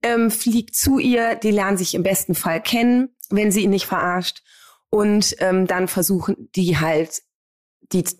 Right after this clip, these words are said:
ihren Verlobungsantrag zu machen, damit die halt ein Verlobungsvisum kriegen, um dann eine glückliche Zukunft zu verbringen. So, die kennen sie, haben sich halt noch nie gesehen.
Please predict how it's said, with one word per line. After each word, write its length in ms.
ihren 220
Verlobungsantrag 880
zu 120
machen, 240
damit 260
die 120
halt 180
ein 280
Verlobungsvisum 880
kriegen, 400
um 180
dann 200
eine 220
glückliche 440
Zukunft 440
zu 100
verbringen. 420
So, 300
die 100
kennen 240
sie, 160
haben 120
sich 140
halt 120
noch 120
nie 200
gesehen. 500